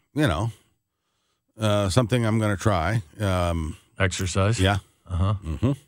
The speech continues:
Speaker 2: Anything else?
Speaker 1: Yeah, and I'm gonna, you know, I'm gonna kinda scale back on the, uh, uh, eating.
Speaker 2: Yeah.
Speaker 1: Um, little diet, little exercise.
Speaker 2: Yeah, I'm doing the same thing.
Speaker 1: Are you?
Speaker 2: I'm doing the exercise
Speaker 1: Yeah.
Speaker 2: thing.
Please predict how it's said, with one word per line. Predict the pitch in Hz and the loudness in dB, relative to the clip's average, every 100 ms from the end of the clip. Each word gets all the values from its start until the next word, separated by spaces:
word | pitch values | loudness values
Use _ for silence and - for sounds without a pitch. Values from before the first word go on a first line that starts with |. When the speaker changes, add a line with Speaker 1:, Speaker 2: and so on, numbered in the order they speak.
| - | 0
Speaker 2:
Anything | 110 110 107 | 2 4 2
else? | 127 131 - _ _ _ _ | 0 -4 -10 _ _ _ _
Speaker 1:
Yeah, | 202 240 | 0 4
and | 233 | 4
I'm | 196 | 6
gonna, | 185 165 147 139 113 113 | 6 6 4 2 0 -2
you | 131 127 | 0 2
know, | 107 151 | 2 2
I'm | 135 | 2
gonna | 117 110 | 0 0
kinda | - 107 98 85 - | 0 0 0 -4 -8
scale | - 113 101 | -8 -2 2
back | 98 101 107 | 2 0 0
on | 101 | 0
the, | 95 92 92 | 0 0 2
uh, | 87 85 - _ - | 0 -2 -6 _ -10
uh, | 92 82 80 | -6 -4 -4
eating. | 87 82 92 107 _ _ _ 98 | -2 -2 -2 -6 _ _ _ 2
Speaker 2:
Yeah. | 98 85 - - | 2 0 -8 -8
Speaker 1:
Um, | 85 80 73 85 80 | -2 0 0 -2 0
little | 98 92 | 0 2
diet, | 85 73 101 - - | 2 0 -2 -6 -12
little | 101 85 78 | -6 -4 -4
exercise. | 82 - 92 80 107 - _ | -6 -8 -6 -4 -6 -8 _
Speaker 2:
Yeah, | 156 180 | 4 6
I'm | 185 | 6
doing | 208 240 | 4 2
the | 214 | 2
same | 220 214 | 2 2
thing. | 208 202 120 95 | 2 0 0 2
Speaker 1:
Are | 127 | 2
you? | 196 120 - | 2 -2 2
Speaker 2:
I'm | 139 170 | 4 4
doing | 170 180 | 4 4
the | 165 | 2
exercise | 151 - 160 - 151 147 | 2 0 -2 2 2 4
Speaker 1:
Yeah. | 127 | 2
Speaker 2:
thing. | 143 143 143 135 | 4 4 2 0